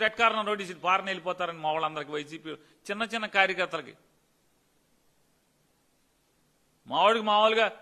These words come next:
కారు కూడా ఉండదు, మోటార్ సైకిల్ మీద తిరుగుతుంటాడు, సైకిల్ మీద తిరుగుతుంటే ఆడికి రెడ్ కార్నర్ నోటీస్ ఇచ్చేస్తూ ఉంటారు. ఏంటంటే అల్లరి, వైసీపీ వాడిని అల్లరి చేయాలి. మరి వీళ్ళకి ఎవరా రెడ్ కార్నర్ నోటీసు? ఏదో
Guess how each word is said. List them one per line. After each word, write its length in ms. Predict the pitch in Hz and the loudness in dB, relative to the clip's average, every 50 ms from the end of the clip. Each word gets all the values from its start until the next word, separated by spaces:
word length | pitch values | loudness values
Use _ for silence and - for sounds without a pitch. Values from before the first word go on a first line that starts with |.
| - - _ _ _ _ _ _ _ _ _ _ _ _ _ - - | -20 -20 _ _ _ _ _ _ _ _ _ _ _ _ _ 0 6
కారు 220 | 170 190 220 240 233 233 | 8 8 10 8 8 6
కూడా 120 | 233 226 220 | 6 6 4
ఉండదు, 200 | 208 202 190 220 220 202 | 2 2 -2 -2 2 4
మోటార్ 200 | 208 226 233 202 | 4 4 6 4
సైకిల్ 200 | 233 226 220 220 220 | 2 2 2 0 -2
మీద 100 | 214 185 185 | -4 -4 -4
తిరుగుతుంటాడు, 400 | 190 185 196 196 196 214 208 180 196 | -6 -2 -2 -2 0 -2 -2 0 0
సైకిల్ 240 | 208 220 214 226 220 220 | 0 0 0 -2 -2 -2
మీద 80 | 214 180 | -2 -2
తిరుగుతుంటే 300 | 196 196 170 196 196 208 | -4 -4 -4 -2 2 4
ఆడికి 200 | 208 202 202 170 180 190 | 4 4 4 0 0 -2
రెడ్ 140 | 190 190 - | -2 0 2
కార్నర్ 260 | 220 214 208 202 196 190 | 0 0 0 0 -4 -6
నోటీస్ 200 | 190 175 151 165 - | -8 -8 -10 -14 -10
ఇచ్చేస్తూ 260 | - 160 151 - 160 143 | -8 -8 -8 -8 -10 -12
ఉంటారు. 180 | 131 120 127 160 | -12 -10 -10 -8
ఏంటంటే 280 | 185 190 185 196 196 202 143 123 | -8 -8 -8 -8 -8 -8 -6 -6
అల్లరి, 300 | 127 127 117 104 95 - _ _ _ _ _ _ _ _ _ _ _ - | -6 -6 -8 -8 -12 -18 _ _ _ _ _ _ _ _ _ _ _ -10
వైసీపీ 320 | 131 147 - 170 160 143 - | -10 -10 -10 -12 -16 -16 -16
వాడిని 160 | 170 170 143 | -14 -12 -12
అల్లరి 200 | 110 98 95 87 85 87 | -12 -12 -14 -18 -20 -20
చేయాలి. 220 | 90 90 - _ _ _ _ _ _ _ _ _ _ _ _ _ _ _ _ _ _ _ _ _ _ _ _ _ _ _ _ _ _ _ _ _ _ _ _ _ _ _ _ _ _ _ _ _ _ _ _ _ _ _ _ _ _ _ _ _ _ _ _ _ _ _ _ _ _ _ _ _ _ - | -20 -20 -20 _ _ _ _ _ _ _ _ _ _ _ _ _ _ _ _ _ _ _ _ _ _ _ _ _ _ _ _ _ _ _ _ _ _ _ _ _ _ _ _ _ _ _ _ _ _ _ _ _ _ _ _ _ _ _ _ _ _ _ _ _ _ _ _ _ _ _ _ _ _ -14
మరి 100 | - 147 151 | -12 -8 -8
వీళ్ళకి 220 | 143 139 117 123 143 | -8 -8 -8 -8 -4
ఎవరా 160 | 165 170 165 151 139 | -2 0 0 0 0
రెడ్ 140 | 135 135 - | -2 -2 0
కార్నర్ 300 | 175 160 151 147 139 127 131 | 0 0 0 0 -4 -4 -4
నోటీసు? 340 | 131 123 127 120 - 143 165 202 247 - _ _ _ _ _ _ _ _ _ _ _ _ _ _ _ _ _ _ _ _ _ _ _ _ _ _ _ _ _ - | -6 -6 -6 -8 -8 -8 -10 -10 -14 -18 _ _ _ _ _ _ _ _ _ _ _ _ _ _ _ _ _ _ _ _ _ _ _ _ _ _ _ _ _ -12
ఏదో 160 | 123 147 165 | -8 -6 -6